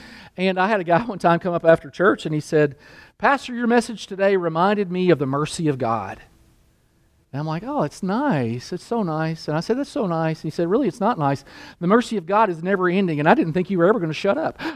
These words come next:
Uh, so people, yeah, people, you know, people just aren't always that nice to you. And so, uh, relationship conflicts are tough, and they can really steal your joy.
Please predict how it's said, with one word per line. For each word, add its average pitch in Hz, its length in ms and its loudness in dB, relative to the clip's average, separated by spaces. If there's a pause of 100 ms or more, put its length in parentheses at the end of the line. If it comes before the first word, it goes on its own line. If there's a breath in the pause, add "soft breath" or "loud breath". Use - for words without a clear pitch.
Uh, 202 440 6
so 214 400 2 (300 loud breath)
people, 247 420 2
yeah, 277 160 4
people, 170 640 -2
you 214 160 2
know, 156 200 2
people 226 340 2
just 202 180 -4
aren't 196 200 2
always 180 260 4
that 196 180 0
nice 320 320 2
to 190 140 0
you. 151 120 2 (280 loud breath)
And 294 140 -6
so, 240 260 2 (380 loud breath)
uh, 175 180 -2
relationship 294 920 2
conflicts 180 640 0
are 143 80 -4
tough, - 600 -8 (600)
and 156 120 -2
they 175 100 2
can 190 120 0
really 175 220 2
steal 180 640 2 (340 soft breath)
your 175 120 -4
joy. 180 520 2